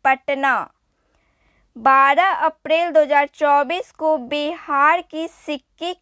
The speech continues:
कला वर्कशॉप सह प्रदर्शनी का आयोजन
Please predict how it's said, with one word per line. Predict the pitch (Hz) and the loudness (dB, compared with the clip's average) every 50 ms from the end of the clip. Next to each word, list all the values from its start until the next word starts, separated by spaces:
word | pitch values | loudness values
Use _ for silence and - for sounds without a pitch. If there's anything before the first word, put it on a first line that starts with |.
| _ - | _ 0
कला | 311 294 294 294 294 277 254 226 | 2 2 4 4 2 2 2 0
वर्कशॉप | 214 208 214 233 269 277 302 320 - _ _ _ - - - 330 311 320 339 339 - _ _ _ _ - | -2 -4 -2 2 2 2 2 2 -2 _ _ _ -12 -4 0 2 4 4 2 0 -2 _ _ _ _ -2
सह | 320 320 349 466 440 _ _ | 0 0 0 -2 -4 _ _
प्रदर्शनी | - 285 302 302 294 247 294 285 285 285 349 - - 302 285 294 320 349 339 _ | -2 -2 0 0 0 0 0 0 0 -2 -4 -4 -4 -4 -2 -2 -2 -4 -4 _
का | - 320 320 330 311 - - | 2 2 2 2 2 0 0
आयोजन | 277 277 277 277 285 277 285 262 427 339 339 | 2 4 4 4 4 4 2 0 -2 -6 -6